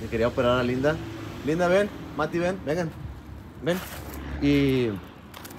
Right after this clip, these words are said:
este, pues, más o menos, eh, alrededor de nueve mil pesos por la cirugía es lo que le quieren cobrar a Lili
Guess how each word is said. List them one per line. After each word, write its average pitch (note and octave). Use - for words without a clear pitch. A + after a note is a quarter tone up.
este, B2
pues, A2
más C3
o D#3+
menos, D#3+
eh, A#2+
alrededor A2
de D#3
nueve A#2
mil C3+
pesos B2+
por A#2
la G#2+
cirugía F#2+
es A#2
lo A#2+
que A2+
le G2
quieren G#2
cobrar F#2+
a G2+
Lili G2